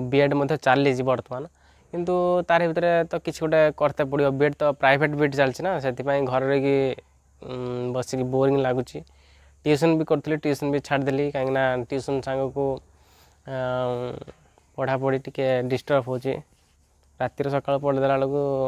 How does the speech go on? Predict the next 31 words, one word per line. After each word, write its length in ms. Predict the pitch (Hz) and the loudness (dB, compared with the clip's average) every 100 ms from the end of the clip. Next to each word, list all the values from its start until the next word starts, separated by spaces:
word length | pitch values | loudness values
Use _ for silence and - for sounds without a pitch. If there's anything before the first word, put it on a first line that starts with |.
| 127 127 | -2 -4
ଟ୍ୟୁସନ୍ 280 | 139 131 135 | -4 -2 -4
କରତେ 180 | 135 135 | -4 -2
ଗଲା 160 | 135 | 0
ବେଳକୁ 180 | 131 143 | 0 0
ଆଉ 80 | 147 | 0
ଦିନରେ 320 | 135 131 131 | 2 0 0
ପଢ଼ତେ 260 | 131 127 135 | -4 -4 -4
ଇଚ୍ଛା 160 | 123 131 | -4 -4
ହେଉନି। 140 | 139 | -4
ସେଥିପାଇଁ 400 | 147 131 131 131 139 - - - - - | -6 -6 -2 -2 -4 -12 -20 -20 -16 -4
ବର୍ତ୍ତମାନ 380 | 131 - 135 135 131 123 123 - - _ - - | -4 0 0 2 0 -4 -8 -10 -16 _ -12 -8
ଟ୍ରାକ୍ଟର 360 | - 127 - 135 | -2 -2 -2 -2
ଆଣିବା 220 | 135 131 | 0 0
ପାଇଁ 140 | 127 131 | 0 0
ଗୋଟେ 180 | 135 131 | 0 -2
ଡିସିସନ୍ 440 | 127 - 131 131 | -4 -4 -2 0
ନିଆଯାଇଛି। 400 | 131 123 117 151 - _ _ _ _ _ _ | 0 0 -2 -8 -12 _ _ _ _ _ _
ତ 20 | 127 123 117 - - 143 143 - _ - | -4 0 0 -2 -6 -16 -20 -20 _ -8
ସୋନାଲିକା 540 | 143 139 135 131 139 | -2 2 2 2 2
ଡି 180 | 139 135 | 2 2
ଆଇ 120 | 139 139 | 2 2
ଫର୍ଟି 280 | - 127 | -4 -8
ଟୁ 100 | 131 135 | -2 0
ଆର୍ 140 | 131 | 0
ଏକ୍ସ 200 | 135 - - 127 | 0 -4 -12 -4
ଦେଖିଛି, 420 | 127 - 127 147 - _ 131 | -2 -2 -4 -6 -8 _ -6
ଭଲ 160 | 131 131 127 123 123 123 | 0 0 0 -2 -4 -6
ବୋଲି 240 | 131 127 127 127 123 | -4 -2 -2 -2 -2
ଆଶା 280 | 120 120 - 127 | -6 -6 -4 -2
କରୁଛି। 360 | 131 131 147 165 _ _ _ _ _ - | 0 -2 -4 -12 _ _ _ _ _ 0
ଏବଂ 200 | 139 | 2